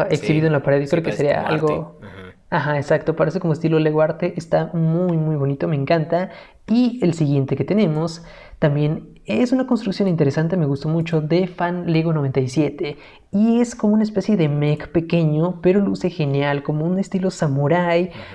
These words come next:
Speaker 2: A mí me da mucha pinta como estilo samurái, ninjago, pero un mech en escala más pequeña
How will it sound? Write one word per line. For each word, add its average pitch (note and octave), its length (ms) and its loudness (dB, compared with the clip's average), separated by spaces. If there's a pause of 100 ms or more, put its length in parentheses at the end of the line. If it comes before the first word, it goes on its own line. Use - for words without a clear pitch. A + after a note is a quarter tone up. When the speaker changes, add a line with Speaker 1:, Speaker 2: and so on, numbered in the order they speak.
(140)
Speaker 2:
A D#3+ 80 -2
mí F#3+ 180 0
me G#3 120 6
da G3+ 240 4
mucha F#3 260 2
pinta F3 260 0
como C#3+ 340 2
estilo D3 240 0
samurái, D#3 520 2
ninjago, F3 640 0
pero G3 180 4
un G3+ 160 2
mech F#3 320 0
en D#3+ 140 2
escala D3+ 400 0
más D#3 180 -6
pequeña E3+ 520 0